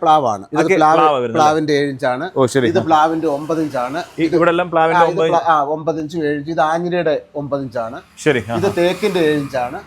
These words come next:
Speaker 1: അങ്ങനെ
Speaker 2: ഓക്കെ.
Speaker 1: പല, ഇത് നോർമൽ, ആഞ്ഞിലിയുടെ നോർമൽ.
Speaker 2: ശരി, ആ. ഇതെല്ലാം നമ്മൾ ഈ കാ-, ഈ കാണിക്കുന്ന ഫ്രണ്ട് കട്ടിലാണല്ലോ
Speaker 1: ആ,
Speaker 2: ഇതെല്ലാം?
Speaker 1: ഇതെല്ലാം ഫ്രണ്ട് കട്ടിളകളാണ്. ഇതെല്ലാം
Speaker 2: ഓക്കെ.
Speaker 1: ബെഡ്റൂം കട്ടിളകളാണ്. ഇതാണ് നമുക്കൊരു,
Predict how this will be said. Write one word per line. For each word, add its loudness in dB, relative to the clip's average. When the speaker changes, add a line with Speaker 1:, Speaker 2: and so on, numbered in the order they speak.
Speaker 1:
അങ്ങനെ 2
Speaker 2:
ഓക്കെ. 2
Speaker 1:
പല, 6
ഇത് 4
നോർമൽ, 4
ആഞ്ഞിലിയുടെ 4
നോർമൽ. 0
Speaker 2:
ശരി, 2
ആ. -6
ഇതെല്ലാം 2
നമ്മൾ 2
ഈ 2
കാ-, 2
ഈ -2
കാണിക്കുന്ന 0
ഫ്രണ്ട് 0
കട്ടിലാണല്ലോ 2
Speaker 1:
ആ, -6
Speaker 2:
ഇതെല്ലാം? 2
Speaker 1:
ഇതെല്ലാം 2
ഫ്രണ്ട് -2
കട്ടിളകളാണ്. -2
ഇതെല്ലാം 0
Speaker 2:
ഓക്കെ. -4
Speaker 1:
ബെഡ്റൂം -4
കട്ടിളകളാണ്. -8
ഇതാണ് 0
നമുക്കൊരു, -4